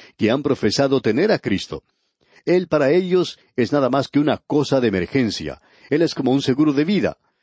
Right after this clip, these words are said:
Él es esa llanta de emergencia que uno lleva en el automóvil, pero que espera no la llegue a necesitar. Es como ese extinguidor de fuego que uno tiene en la casa.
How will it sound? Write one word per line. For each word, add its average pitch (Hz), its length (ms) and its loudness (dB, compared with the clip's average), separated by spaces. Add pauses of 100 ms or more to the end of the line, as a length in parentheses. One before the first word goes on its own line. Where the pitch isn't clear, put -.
(360)
Él 139 120 2
es 143 120 0
esa 185 220 2
llanta 170 360 0
de 113 80 0
emergencia 120 560 0
que 135 120 -2
uno 131 120 2
lleva 123 280 0
en 117 80 0
el 101 40 0
automóvil, 123 600 -2 (320)
pero 107 180 0
que 101 80 -4
espera 123 320 0
no 107 300 0
la 131 100 2
llegue 135 340 0
a 120 40 2
necesitar. 87 680 -2 (760)
Es 107 160 -2
como 107 200 0
ese 113 180 0
extinguidor 98 560 -2
de 107 100 0
fuego 139 360 0
que - 120 -10
uno 104 200 0
tiene 120 180 2
en 110 60 0
la 92 120 0
casa. 139 380 0